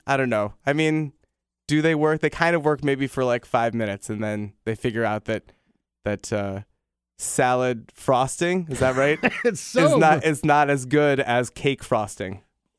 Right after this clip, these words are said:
Speaker 2: Maybe I can take the salad frosting and put it on my avocado hand grenade.
Speaker 1: I've got a cake one.
Speaker 2: Ooh, cake.
Speaker 1: Uh, another one from Texas. Um, I don't know what it was, but so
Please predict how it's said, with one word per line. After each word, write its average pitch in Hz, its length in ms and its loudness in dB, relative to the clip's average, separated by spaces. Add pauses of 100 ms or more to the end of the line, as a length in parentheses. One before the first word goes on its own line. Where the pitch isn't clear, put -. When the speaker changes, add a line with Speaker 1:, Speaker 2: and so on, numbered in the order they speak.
(140)
Speaker 2:
Maybe 175 760 0
I 143 220 -2
can 135 280 -4
take 139 340 -4
the 127 100 -8
salad 151 500 -2
frosting 120 480 -4
and 117 140 -4
put 131 160 -4
it 127 120 -6
on 120 200 -4
my 104 140 -6
avocado 110 840 -4
hand 120 340 -6
grenade. 85 480 -8 (400)
Speaker 1:
I've 151 140 2
got 214 120 4
a 175 40 2
cake - 280 -2
one. 120 240 -2 (260)
Speaker 2:
Ooh, 123 320 -4
cake. - 360 -16 (380)
Speaker 1:
Uh, 127 520 -2 (640)
another 135 280 0
one 135 120 -2
from 127 140 -12
Texas. - 680 -8 (580)
Um, 123 440 -2 (680)
I 247 100 2
don't 427 140 0
know 427 120 2
what 233 200 2
it 226 80 2
was, 202 300 0
but 165 340 -4
so 156 480 -4